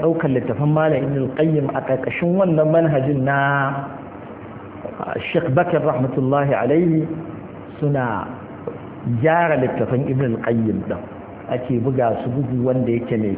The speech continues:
kyau. Za ku ga a ciki sai su rubuta cewa, in suka zo sai su ce, "وفق المنهج المعتمد من الشيخ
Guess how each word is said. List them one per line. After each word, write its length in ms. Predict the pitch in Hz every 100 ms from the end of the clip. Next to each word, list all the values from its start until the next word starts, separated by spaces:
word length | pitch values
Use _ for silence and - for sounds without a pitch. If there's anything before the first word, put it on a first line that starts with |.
| -
kyau. 160 | 139 - - - - - - - - -
Za 160 | 135 135 139
ku 80 | 117
ga 160 | 139
a 60 | 117
ciki 260 | 135 - 117
sai 100 | 151 147
su 60 |
rubuta 400 | 127 120 117 - -
cewa, 640 | 143 120 120 127 127 123 - - - - -
in 160 | 135 127
suka 220 | 151 -
zo 120 | 127 127
sai 120 | 143 123
su 80 | 117
ce, 300 | - 135 123 127 - - - - - 113
"وفق 420 | 143 170 - -
المنهج 720 | 131 131 135 156 123 147 135
المعتمد 760 | 135 127 123 117 - 156 147 127 113 - - - - - - -
من 240 | 131 165 156
الشيخ 640 | 123 - 170 185 202